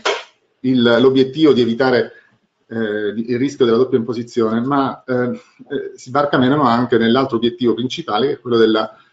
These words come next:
prevenzione di dell'evasione e dell'elusione fiscale, eh, con l'individuazione di, di procedure che consentono anche lo scambio di informazioni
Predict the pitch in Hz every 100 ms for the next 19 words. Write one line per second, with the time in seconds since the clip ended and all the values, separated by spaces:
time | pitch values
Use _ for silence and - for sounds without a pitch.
0 | _ _ - 160 139 123 131 113 117 147
1 | 117 - 117 110 113 123 113 117 - -
2 | - 104 98 107 - _ _ _ _ _
3 | _ - 104 - - - - _ - 139
4 | 139 135 135 135 165 147 117 113 120 131
5 | 135 135 151 123 107 - 113 131 120 117
6 | 117 110 104 123 113 107 113 131 135 120
7 | - 110 104